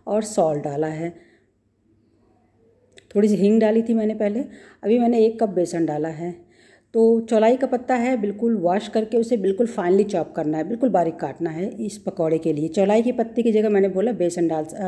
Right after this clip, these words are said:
पालक डाल सकते हैं, सॉरी। और यहाँ पर बेसन उतना, पहले मैंने एक, एक कप डाला था, फिर अभी वन फोर्थ कप बेसन और डाला है। बेसन बहुत ज़्यादा नहीं डालना है। आलू, प्याज,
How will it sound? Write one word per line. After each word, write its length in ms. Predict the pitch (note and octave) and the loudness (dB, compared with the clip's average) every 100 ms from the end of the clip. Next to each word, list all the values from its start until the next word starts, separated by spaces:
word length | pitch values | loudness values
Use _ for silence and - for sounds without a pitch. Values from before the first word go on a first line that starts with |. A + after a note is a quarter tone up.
| F3 E3 G3+ _ | -4 -6 -12 _
पालक 240 | A3 A3+ F3+ | 0 2 0
डाल 200 | D#3 C#3+ | -4 -8
सकते 280 | - - | -12 -8
हैं, 60 | A3 | -6
सॉरी। 320 | A3+ F3+ A#3+ - - - - - - | -4 -4 -6 -8 -20 -20 -20 -20 -6
और 220 | G3 F3+ | 0 2
यहाँ 240 | F#3 G3+ B3 | 2 2 2
पर 260 | B3 B3+ C4 - _ - | 2 0 -2 -12 _ 4
बेसन 300 | A3 A3+ C4+ | 4 4 0
उतना, 200 | B3+ A#3+ | -2 -2
पहले 180 | A3+ A#3 | 0 2
मैंने 280 | A#3+ A#3 A3 | 2 2 2
एक, 280 | A3 - - _ _ _ - | -2 -12 -20 _ _ _ -4
एक 240 | G#3+ G#3+ | -4 0
कप 60 | A#3 | 0
डाला 240 | A3 G#3+ | 2 2
था, 160 | A3+ C4+ | 0 -4
फिर 260 | D4 C4 C4 | -4 -4 -2
अभी 240 | G#3+ A#3 | -2 0
वन 220 | G#3 A3 | 2 2
फोर्थ 300 | A3+ A3 G#3+ | 0 -2 -2
कप 160 | - G3+ | -2 -2
बेसन 300 | F#3 F#3+ F#3+ | -2 0 0
और 140 | E3+ | 0
डाला 260 | E3 D#3+ E3 | 0 -2 -4
है। 200 | E3 F3+ - - _ | -8 -12 -18 -20 _
बेसन 280 | F#3+ G#3 B3 | 0 2 2
बहुत 200 | G#3+ F#3 | 2 2
ज़्यादा 260 | A#3 A#3 A#3 | 4 4 2
नहीं 120 | A#3+ | 0
डालना 300 | A#3 A#3+ B3+ | -2 -2 -2
है। 200 | A#3+ D#4+ E4 - - - | -2 -4 -6 -18 -20 -8
आलू, 360 | G3+ G3 A3 C4 | -2 0 2 0
प्याज, 600 | - G3 F3+ G3+ G#3+ | 2 2 2 0 -2